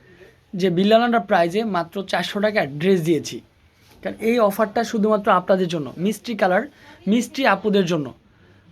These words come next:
তবে এই অফারটা পাওয়ার সাথে সাথে একটু শেয়ার করে রাখবেন। At first এত কম প্রাইসে শুধুমাত্র আমরাই দিচ্ছি। সুন্দর,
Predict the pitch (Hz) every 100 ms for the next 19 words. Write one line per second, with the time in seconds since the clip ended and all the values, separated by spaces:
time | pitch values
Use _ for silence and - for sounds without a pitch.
0 | - 220 240 240 240 208 233 254 247 214
1 | 226 226 220 233 254 240 202 262 - 240
2 | 214 214 185 151 135 - - - - _
3 | _ - 214 - 226 233 - - 220 214
4 | 247 247 233 226 214 202 208 240 226 214
5 | 220 196 202 185 165 - 123 _ _ _
6 | _ _ _ _ _ _ - - 202 170